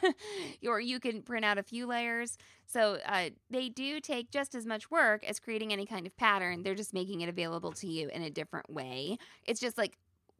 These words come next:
why isn't an ebook version of the New York Times bestseller free? Well, it's because it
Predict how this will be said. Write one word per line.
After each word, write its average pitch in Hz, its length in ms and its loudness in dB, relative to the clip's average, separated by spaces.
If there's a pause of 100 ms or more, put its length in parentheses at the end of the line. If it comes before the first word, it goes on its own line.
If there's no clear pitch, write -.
why 254 180 2
isn't 202 360 -2
an 269 220 -6
ebook 277 640 -2
version 175 680 -2 (160)
of 160 460 -2 (760)
the 190 220 0
New 175 180 2
York 160 240 -4
Times 170 340 -2
bestseller 170 720 -2 (100)
free? 175 480 -6 (260)
Well, 147 440 -4 (260)
it's - 220 -2
because 175 400 2
it 170 160 2